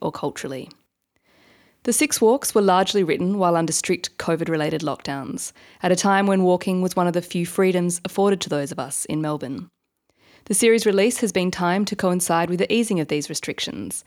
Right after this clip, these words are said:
allowing for expanded horizons and encouraging a renewed interest in our surrounding natural and urban environments and to the narratives, knowledge and histories latent within them. Across Six Walks,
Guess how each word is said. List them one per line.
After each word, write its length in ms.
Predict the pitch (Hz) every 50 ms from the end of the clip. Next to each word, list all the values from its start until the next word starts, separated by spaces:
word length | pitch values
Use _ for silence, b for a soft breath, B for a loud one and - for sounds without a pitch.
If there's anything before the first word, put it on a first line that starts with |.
| B B B B B B B B -
allowing 380 | 180 185 175 180 185 190 196
for 100 | 190 -
expanded 500 | - 185 - - - 185 185 190 196 190
horizons 760 | 196 196 180 165 160 156 151 - 143 135 - - 123 - - b b b b b b
and 100 | 180 160
encouraging 580 | 156 156 - 175 170 170 175 180 175 170 170 170
a 80 | - 160
renewed 380 | 165 165 165 175 185 202 208 -
interest 420 | 190 190 - - 185 175 - -
in 120 | - 170
our 100 | 160 156
surrounding 680 | 151 - - 160 165 170 175 175 180 180 180 185 180 -
natural 460 | - 185 190 - - - - 180 170 165
and 160 | 160 160 - -
urban 260 | 180 190 185 190 185
environments 760 | 175 170 160 175 185 214 220 175 151 143 - - - - - B B B B B B B
and 120 | 170 170
to 60 | -
the 100 | - 175
narratives, 640 | 170 170 175 175 175 175 175 - 180 170 175 - - - _
knowledge 420 | 185 175 175 170 170 170 165 - -
and 140 | - 165
histories 640 | - - 220 - - - 156 151 151 160 - - b b b b b b
latent 480 | - 139 147 143 - 151 143 135 - - -
within 320 | 156 147 147 143 143 143
them. 200 | 143 - 151 156 - _ _ _ _ _ _ _ _ _ _ _ _ _ _ _ _ _ _ _ _ _ _ _ _ _ _ _ _ b b b b b b b b b b b
Across 320 | 220 208 285 277 294 -
Six 240 | - 285 277 - -
Walks, 420 | 202 185 196 247 - - - -